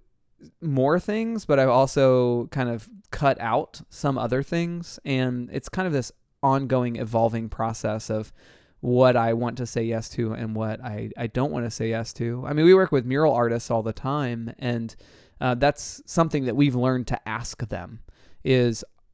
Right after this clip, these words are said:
are you in a position in your creative career where you want to do commissioned work?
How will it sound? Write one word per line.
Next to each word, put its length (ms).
are 220
you 340
in 200
a 80
position 580
in 160
your 160
creative 480
career 540
where 180
you 220
want 320
to 240
do 160
commissioned 480
work? 340